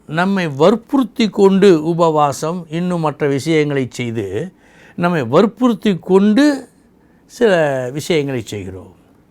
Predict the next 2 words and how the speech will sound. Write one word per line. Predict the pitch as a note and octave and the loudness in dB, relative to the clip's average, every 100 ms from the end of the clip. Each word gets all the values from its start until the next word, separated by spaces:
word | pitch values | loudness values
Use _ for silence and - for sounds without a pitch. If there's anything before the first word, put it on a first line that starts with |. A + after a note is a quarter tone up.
| _ _ _ _ _ | _ _ _ _ _
இயல்பாகவே | D#3+ F#3 G#3+ A#3+ A#3+ G3+ G#3+ G3+ F3+ F3 F#3+ G3+ E3+ | -2 2 6 6 6 2 4 4 2 0 2 0 0
இவர்களுக்கு | E3+ F3 G3 F3 E3+ D#3 - D3+ D#3 B2+ G#2 | -2 2 2 4 2 -2 0 2 2 2 -4